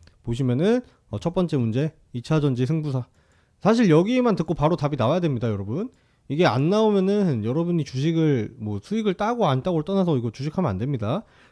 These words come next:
그래서 문제, 배터리 아저씨 누굽니까? 이거 지금 바로 나와야 돼요. 네, 배터리 아저씨. 그래서 힌트 나갑니다. 비읍, 시읒,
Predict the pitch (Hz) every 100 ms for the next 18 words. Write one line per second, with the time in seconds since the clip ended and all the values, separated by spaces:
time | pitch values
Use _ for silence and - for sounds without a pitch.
0 | - 127 110 170 185 135 175 202 208 233
1 | 202 110 123 - 120 120 - _ - 117
2 | 202 220 165 160 143 165 170 156 135 214
3 | 143 151 170 131 113 185 - _ - -
4 | 107 95 - - _ 185 226 180 135 -
5 | 170 131 131 240 - 202 147 113 104 101
6 | 175 - - - - 123 160 - _ _
7 | _ - 156 170